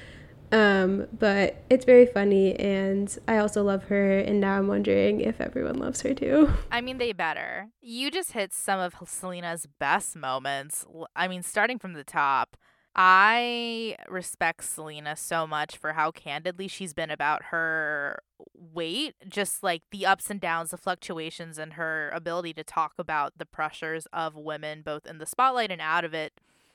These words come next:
Speaker 2: to look a certain way. Like, I appreciate her talking about it a lot. I mean, we're also forgetting that Homegirl is founder of Rare Beauty,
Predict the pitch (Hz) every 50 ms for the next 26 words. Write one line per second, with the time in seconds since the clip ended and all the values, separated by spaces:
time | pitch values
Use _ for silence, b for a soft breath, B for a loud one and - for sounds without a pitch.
0 | _ - - 233 226 226 226 214 220 220 - 208 196 185 185 180 170 170 175 175
1 | 175 - 165 208 262 285 - - 220 208 208 - - 190 175 156 156 151 143 -
2 | - - 165 156 151 143 139 - - 151 143 147 - 156 156 151 151 147 139 143
3 | 143 135 143 143 147 165 208 320 - - B B B B B B B B B B
4 | B B _ _ - - 285 330 311 311 370 480 554 587 - 440 403 - - 277
5 | 247 226 226 254 247 202 196 180 175 170 170 202 233 240 339 415 349 226 214 190
6 | 185 180 180 175 175 - - 196 190 185 175 165 160 170 - _ _ _ _ _
7 | _ - - - 226 226 247 262 262 247 233 185 196 196 156 - 120 - - 214
8 | 214 185 175 185 202 208 214 208 202 190 175 160 147 147 160 185 233 240 208 170
9 | 165 151 113 55 58